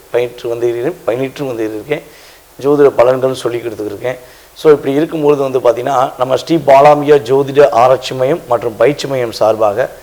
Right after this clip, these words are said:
அனைவருக்கும் ஜாதகம் சொல்லி கொடுக்கலாம் அப்படின்னு ஒரு முடிவு எடுத்திருக்கோம். இந்த ஜோதிடம் சொல்லி கொடுக்குற முறை வந்து பார்த்தீங்கன்னா, Zoom மீட்டிங் மூலமாக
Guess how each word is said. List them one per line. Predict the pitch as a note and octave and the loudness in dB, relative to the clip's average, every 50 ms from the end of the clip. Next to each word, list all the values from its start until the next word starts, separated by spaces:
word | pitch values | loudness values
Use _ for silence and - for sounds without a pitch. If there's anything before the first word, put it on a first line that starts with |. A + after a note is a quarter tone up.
| - - - - - - - - - _ _ _ _ _ - - - - | -20 -20 -20 -20 -20 -20 -20 -20 -20 _ _ _ _ _ -20 -20 -10 -4
அனைவருக்கும் | B2+ C3 D#3+ F3+ E3 E3 D3+ D3 - - F#3 F#3+ - - - - - A#2 | 0 2 2 4 4 4 2 2 0 -2 -4 -4 -6 -12 -18 -20 -8 0
ஜாதகம் | A2+ B2+ C3 C#3+ C#3+ D3 C#3 C#3 C3 | 4 6 6 6 6 4 2 2 -2
சொல்லி | - - C3 C3+ D3 D3 | -4 -4 -2 -2 -2 -4
கொடுக்கலாம் | - B2+ A#2 G#2+ - A2 G#2+ G#2+ G#2 G2+ - - - | -2 -4 -4 -4 -2 -2 -2 -2 -4 -6 -8 -6 -6
அப்படின்னு | A2 G#2+ - A#2+ B2 A#2 | -6 -6 -4 -6 -6 -4
ஒரு | A2+ G#2 G2+ | -4 -4 -6
முடிவு | G#2 G#2+ A#2 A#2+ A2+ | -6 -4 -2 -2 -2
எடுத்திருக்கோம். | G#2 F#2 - G2+ F2 A#2+ B2+ B2+ - - - - _ _ - | -2 -4 -8 -8 -4 -4 -6 -6 -8 -18 -20 -20 _ _ -12
இந்த | B2+ C3 C3 C3 B2+ A#2+ A#2 A2+ A2 G2+ - - - - _ _ _ _ - B2 | -6 0 4 6 6 6 6 4 2 0 -4 -18 -20 -20 _ _ _ _ -10 -2
ஜோதிடம் | A#2 C3+ D3+ D#3 D3 D3+ C#3+ | 4 4 4 6 4 2 2
சொல்லி | - - C#3+ C#3 D3+ | 2 0 0 0 0
கொடுக்குற | C#3+ C#3+ C3+ A#2+ C3 B2+ B2 | -2 -2 -2 0 0 -2 0
முறை | A#2+ B2 C3 C3+ | 0 0 2 2
வந்து | B2+ B2+ A#2+ B2 | 2 0 -2 -2
பார்த்தீங்கன்னா, | A#2 A#2+ A#2 A2 B2 D3 C#3+ B2 A#2 | 0 -2 -2 -2 -2 -8 -8 -6 -4
Zoom | C#3+ E3+ E3+ D3+ | -2 -2 -2 -2
மீட்டிங் | C3+ C3 C3 B2 C3 B2+ B2 | -4 -4 -4 -4 -6 -8 -4
மூலமாக | A#2 A2+ A2+ A2 A2 G#2+ G#2+ C#3+ C#3+ A#2 F#2+ F2+ | -4 -2 -2 -2 -2 -2 2 2 2 2 2 -2